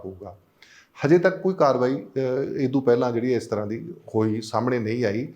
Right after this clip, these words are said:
ਜੇ ਹੋਈ ਹੈ ਤਾਂ ਪੰਜਾਬ ਪੁਲਿਸ ਨੂੰ ਉਹ ਵੀ ਸਾਹਮਣੇ ਰੱਖਣਾ ਚਾਹੀਦਾ ਹੈ, ਸਰਕਾਰ ਨੂੰ ਵੀ ਸਾਹਮਣੇ ਰੱਖਣਾ ਚਾਹੀਦਾ ਹੈ ਵੀ ਫਲਾਂ ਜ਼ਿਲ੍ਹੇ ਦੇ ਵਿੱਚ, ਫਲਾਂ ਥਾਣੇ ਦੇ ਅੰਦਰ ਜਿਹੜੀ ਹੈ, ਸਾਡੇ ਸਰਕਾਰ ਦੇ ਦਿਸ਼ਾ ਨਿਰਦੇਸ਼ਾਂ ਦੀ ਪਾਲਣਾ ਨਹੀਂ ਹੋਈ। ਜਿੱਥੇ ਅਸੀਂ ਕਿਹਾ ਸੀ ਵੀ ਜੇ ਕੋਈ ਨਸ਼ਾ ਤਸਕਰੀ ਇੱਥੇ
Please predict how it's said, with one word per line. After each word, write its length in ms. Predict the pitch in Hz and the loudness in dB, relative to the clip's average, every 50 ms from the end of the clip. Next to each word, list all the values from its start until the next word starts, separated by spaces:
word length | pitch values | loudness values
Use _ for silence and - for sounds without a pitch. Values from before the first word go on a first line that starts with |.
| - - _ _ _ - | -18 -20 _ _ _ 0
ਜੇ 100 | 143 156 | 0 2
ਹੋਈ 260 | 156 143 147 160 175 | 2 4 4 4 4
ਹੈ 60 | 185 | 4
ਤਾਂ 120 | 170 185 170 | 4 2 0
ਪੰਜਾਬ 300 | 170 160 156 156 156 156 | 2 4 4 4 4 2
ਪੁਲਿਸ 200 | 160 156 160 180 | 0 -2 0 0
ਨੂੰ 140 | 175 170 165 - 160 | -2 -2 -2 -2 -2
ਉਹ 100 | 160 165 | -2 0
ਵੀ 80 | 185 | -2
ਸਾਹਮਣੇ 360 | 170 - 156 160 175 175 170 | -2 -2 -2 0 0 0 2
ਰੱਖਣਾ 280 | 151 135 - 135 120 113 | 0 0 0 0 -2 0
ਚਾਹੀਦਾ 280 | - 107 107 123 135 160 | 0 0 0 0 0 0
ਹੈ, 60 | 160 | 0
ਸਰਕਾਰ 400 | - 170 165 - 156 165 180 175 | 0 -2 0 2 4 4 4 2
ਨੂੰ 100 | 196 196 | 0 -2
ਵੀ 60 | 196 | -2
ਸਾਹਮਣੇ 260 | 196 185 180 185 185 | -2 -2 -2 0 0
ਰੱਖਣਾ 240 | 160 - - 120 104 | -2 -2 -2 -4 -4
ਚਾਹੀਦਾ 280 | - 98 104 117 117 120 | -4 -4 -4 -2 -2 -4
ਹੈ 140 | 147 - - - - _ _ _ 151 | -4 -6 -10 -20 -20 _ _ _ 4
ਵੀ 60 | 156 | 4
ਫਲਾਂ 640 | 160 160 123 113 127 135 139 143 143 - - - 127 | 4 4 4 4 4 4 4 2 0 -4 -10 -6 0
ਜ਼ਿਲ੍ਹੇ 220 | 113 123 147 160 | 2 2 4 4
ਦੇ 100 | 151 143 | 4 2
ਵਿੱਚ, 280 | 123 107 104 - - 151 | 2 0 -2 -4 -4 -6
ਫਲਾਂ 400 | 156 160 143 123 123 123 120 117 | -4 -2 0 0 2 2 0 0
ਥਾਣੇ 320 | - - 110 107 110 117 | -2 -2 -2 0 0 -2
ਦੇ 260 | 113 117 113 - - | -2 -4 -4 -4 -6
ਅੰਦਰ 240 | 113 107 101 110 107 | -4 -4 -2 -2 -2
ਜਿਹੜੀ 260 | 107 110 107 110 110 | -2 -4 -4 -4 -2
ਹੈ, 260 | 110 107 107 - - _ _ _ _ - | -2 -2 -4 -6 -10 _ _ _ _ -14
ਸਾਡੇ 480 | - - 117 113 117 120 120 117 117 | -4 -2 0 2 4 4 4 4 2
ਸਰਕਾਰ 460 | 113 - 117 - - 110 101 104 110 | 0 -2 -6 -2 2 2 4 4 4
ਦੇ 180 | 113 117 120 120 | 4 2 0 0
ਦਿਸ਼ਾ 360 | 113 101 113 110 - 135 131 | 0 -2 -4 -4 -2 -2 0
ਨਿਰਦੇਸ਼ਾਂ 520 | 135 127 110 110 110 104 101 - 120 110 107 | 0 -2 -4 -4 -6 -6 -6 -6 -4 -4 -2
ਦੀ 100 | 113 113 | -4 -2
ਪਾਲਣਾ 360 | 110 104 98 104 104 107 107 | 0 0 0 0 0 -2 -2
ਨਹੀਂ 220 | 104 110 127 135 | -4 -4 -2 -2
ਹੋਈ। 220 | 123 117 110 117 113 | 0 0 0 -2 -2
ਜਿੱਥੇ 260 | 110 104 - 113 104 | -4 -6 -4 -4 -6
ਅਸੀਂ 160 | - - - | -4 -6 -8
ਕਿਹਾ 240 | - 101 90 95 92 | -8 -6 -6 -6 -6
ਸੀ 160 | - - 110 | -6 -8 -10
ਵੀ 120 | 107 110 | -10 -8
ਜੇ 120 | 107 113 107 | -8 -8 -8
ਕੋਈ 160 | 110 113 107 | -8 -8 -8
ਨਸ਼ਾ 280 | 98 98 95 - 98 - | -8 -8 -6 -4 -6 -4
ਤਸਕਰੀ 440 | - - - - - 95 92 95 | -4 -6 -10 -10 -10 -12 -10 -10
ਇੱਥੇ 280 | 98 - - - 101 | -10 -10 -8 -8 -10